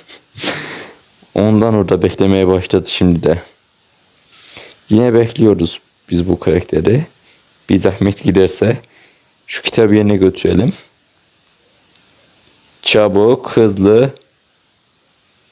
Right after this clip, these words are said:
ve iyi. Devirmeden gitti bu sefer. Şimdi dikkatli bir şekilde çıkalım. Gitti ama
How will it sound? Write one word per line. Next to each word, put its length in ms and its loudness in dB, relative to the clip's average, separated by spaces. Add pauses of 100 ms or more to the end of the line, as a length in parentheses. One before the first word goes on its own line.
(340)
ve 300 2 (680)
iyi. 240 2 (220)
Devirmeden 580 2
gitti 240 -4
bu 60 2
sefer. 560 -4 (1600)
Şimdi 720 2 (420)
dikkatli 560 -2
bir 60 -2
şekilde 560 -2
çıkalım. 500 -4 (500)
Gitti 340 0
ama 420 0